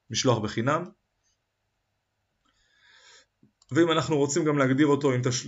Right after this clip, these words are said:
עם קנייה מינימלית, או עם קנייה מקסימלית, או ל-, שאי אפשר יהיה להשתמש בקופון הזה עם, יחד עם עוד מבצעים,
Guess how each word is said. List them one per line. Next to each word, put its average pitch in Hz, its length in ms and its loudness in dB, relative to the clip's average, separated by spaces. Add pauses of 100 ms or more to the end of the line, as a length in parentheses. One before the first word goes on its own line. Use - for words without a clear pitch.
(120)
עם 127 120 -6 (240)
קנייה 135 280 4
מינימלית, 147 720 2
או 127 100 -2
עם 123 80 0
קנייה 127 200 -4
מקסימלית, 165 720 -4 (140)
או 131 180 2
ל-, 117 260 0 (540)
שאי 151 520 -2
אפשר 156 300 2
יהיה 143 140 2
להשתמש 131 440 0
בקופון 127 400 -2
הזה 123 180 2
עם, 113 100 2
יחד 120 340 0
עם 110 80 -2
עוד 113 240 -2 (360)
מבצעים, 120 640 -4